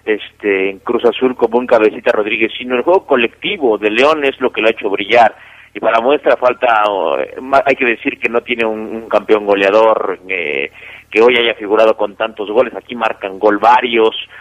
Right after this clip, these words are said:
aquí defienden todos, hemos visto inclusive a Nico Sosa bajar a su primera línea a defender. Eh, enti-, entendemos perfecto esa frase,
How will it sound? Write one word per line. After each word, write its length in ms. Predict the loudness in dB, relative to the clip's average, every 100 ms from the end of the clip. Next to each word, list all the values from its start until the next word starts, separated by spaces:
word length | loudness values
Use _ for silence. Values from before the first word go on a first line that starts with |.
| -20 -10
aquí 240 | -10 -6
defienden 680 | -4 -4 -2 -4 -2 -4 -4 0
todos, 540 | 4 4 2 0 -2 -6
hemos 260 | -10 -8 -4
visto 280 | -4 -4 -10
inclusive 500 | -10 -12 -8 -2 -2
a 40 |
Nico 420 | -2 -10 -2 -2
Sosa 360 | 0 0 0 2
bajar 540 | 2 2 4 4 4
a 160 | 2 0
su 160 | -4 -6
primera 280 | -2 0
línea 200 | -2 -2 -2
a 60 |
defender. 580 | -2 -4 0 4 4 2 -8 -20 -20 -12
Eh, 120 | -8 -4
enti-, 480 | -4 -2 -2 -2 -4
entendemos 420 | -2 0 2 0
perfecto 520 | 0 -2 -2 0 0 0 -4
esa 260 | -6 -2 -2
frase, 460 | 0 0 0 -4